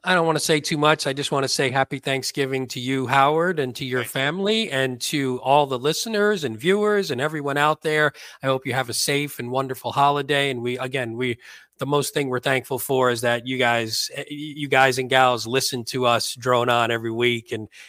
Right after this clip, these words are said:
Speaker 1: I mean, that's, if we're, if, if we don't have anything else, we have that, and that's fantastic. So we're very thankful for that. But safe and happy holidays to everyone.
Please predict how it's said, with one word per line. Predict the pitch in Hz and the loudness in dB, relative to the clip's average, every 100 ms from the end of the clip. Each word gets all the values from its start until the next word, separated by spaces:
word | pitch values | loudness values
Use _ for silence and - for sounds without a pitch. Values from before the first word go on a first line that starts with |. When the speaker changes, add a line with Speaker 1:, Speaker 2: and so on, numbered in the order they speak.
| - | -10
Speaker 1:
I | 131 | -2
mean, | 127 123 | 2 2
that's, | 120 127 - | 4 2 0
if | 160 127 | -8 -2
we're, | 151 | -2
if, | 147 131 | -2 -6
if | 156 151 | -8 0
we | |
don't | 175 180 | 2 4
have | 175 160 | 4 4
anything | 160 151 147 | 2 0 0
else, | 143 135 120 135 | 0 0 -2 -4
we | |
have | 123 127 120 | 0 0 2
that, | 127 120 117 | 0 0 -2
and | 117 | -4
that's | 123 | -6
fantastic. | - 120 110 117 110 - 107 | -6 -8 -4 -4 -6 -8 -12
So | - 113 | -8 -8
we're | 113 110 | -8 -4
very | 120 107 | -4 -4
thankful | 123 113 - 113 | -6 -8 -10 -14
for | 123 | -8
that. | 113 113 107 | -2 0 -2
But | - 110 _ - _ _ | -6 -10 _ -20 _ _
safe | - 156 151 143 | -2 0 0 -2
and | 127 | 0
happy | 131 127 | 0 0
holidays | 123 123 120 117 113 - | 0 0 0 -4 -4 -6
to | 117 | -8
everyone. | 107 107 101 | -8 -10 -12